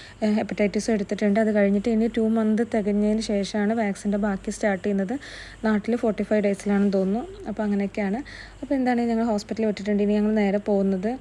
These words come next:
ബാങ്ക് കൊടുക്കാൻ രണ്ട് മിനിറ്റേ ഉള്ളൂ. അപ്പോൾ നേരെ തന്നെ ബാക്കിൽ തന്നെയുള്ള ഏതെങ്കിലും ഒരു റെസ്റ്റോറൻറ്റിൽ കയറി ഇവർ ഫുഡ് കഴിക്കണം, കഴിക്കണം എന്നാണ് വിചാരിക്കുന്നത്. പിന്നെ വീട്ടിൽ, ഏഹ്, സാധനങ്ങളൊന്നും ഇല്ല കേട്ടോ. നമ്മൾ പോകുന്ന സമയത്ത് almost എല്ലാതും ക്ലിയർ ചെയ്തിട്ടാണ് പോന്നിട്ടുണ്ടായിരുന്നത്. തിരിച്ച് വരുമ്പോൾ വാങ്ങിക്കാമെന്ന് വിചാരിച്ചിട്ട്.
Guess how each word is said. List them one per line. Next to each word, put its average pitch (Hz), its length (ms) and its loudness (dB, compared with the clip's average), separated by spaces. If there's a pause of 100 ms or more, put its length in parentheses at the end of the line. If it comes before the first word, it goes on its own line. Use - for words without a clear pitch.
(260)
ബാങ്ക് 208 280 2
കൊടുക്കാൻ 214 340 0
രണ്ട് 208 280 2
മിനിറ്റേ 202 280 0
ഉള്ളൂ. 202 180 0
അപ്പോൾ 208 240 -4 (160)
നേരെ 202 280 2
തന്നെ 202 180 2
ബാക്കിൽ 202 320 0
തന്നെയുള്ള 208 300 2
ഏതെങ്കിലും 196 360 2
ഒരു 214 80 -2
റെസ്റ്റോറൻറ്റിൽ 202 500 -2
കയറി 202 260 0
ഇവർ 202 140 -2
ഫുഡ് 202 220 -6
കഴിക്കണം, 202 420 0 (100)
കഴിക്കണം 202 500 0
എന്നാണ് 214 280 0
വിചാരിക്കുന്നത്. 202 520 -2
പിന്നെ 202 200 -2
വീട്ടിൽ, 202 320 -2 (520)
ഏഹ്, 220 160 0
സാധനങ്ങളൊന്നും 214 640 2
ഇല്ല 196 140 2
കേട്ടോ. 185 160 -2
നമ്മൾ 196 240 -2 (200)
പോകുന്ന 196 360 0
സമയത്ത് 208 360 0
almost 196 400 0
എല്ലാതും 202 320 0
ക്ലിയർ 196 300 -2
ചെയ്തിട്ടാണ് 202 380 -2
പോന്നിട്ടുണ്ടായിരുന്നത്. 196 640 -4
തിരിച്ച് - 240 -8
വരുമ്പോൾ 196 240 -2
വാങ്ങിക്കാമെന്ന് 196 480 -2
വിചാരിച്ചിട്ട്. 190 340 -6